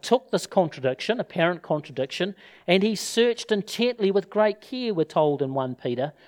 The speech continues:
to try and make sense of this salvation. And he, imagine him, he come across Isaiah fifty-three.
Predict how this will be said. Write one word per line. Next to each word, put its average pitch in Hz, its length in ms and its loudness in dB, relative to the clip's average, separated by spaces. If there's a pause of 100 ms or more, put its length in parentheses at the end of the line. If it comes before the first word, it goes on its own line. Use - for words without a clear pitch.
to 196 120 -4
try 190 280 4
and 175 120 2
make 175 220 2
sense 170 460 -6
of 135 100 -4
this 139 160 -2
salvation. 143 840 -2 (840)
And 180 120 6
he, 180 240 -2
imagine 151 340 0
him, 180 120 2
he 185 60 0
come 170 240 2
across 170 400 2
Isaiah 156 360 4
fifty-three. 185 840 -2